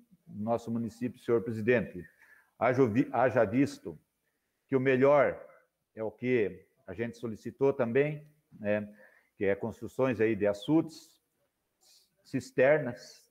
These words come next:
né, para armazenamento de água nas propriedades. Isso aí seria mais, mais importante. Mas a gente sabe que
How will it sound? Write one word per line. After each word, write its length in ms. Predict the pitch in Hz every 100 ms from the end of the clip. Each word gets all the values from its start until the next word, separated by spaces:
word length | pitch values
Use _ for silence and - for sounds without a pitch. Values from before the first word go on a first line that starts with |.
| _
né, 160 | 98 101
para 580 | 107 104 98 95 90 - _
armazenamento 800 | 104 107 110 110 113 110 120 120
de 120 | 107
água 340 | 110 117 110 117
nas 240 | 113 113
propriedades. 680 | - 123 131 107 113 104 - - _ _ _ _
Isso 160 | -
aí 160 | 104 117
seria 360 | - 110 117
mais, 520 | 104 117 113 113 - -
mais 240 | 104 104
importante. 600 | 117 131 131 127 117 101 - - _ _ _ _
Mas 300 | 139 151 156
a 80 | 160
gente 180 | 160 156
sabe 380 | - 156 156
que 340 | 120 107 85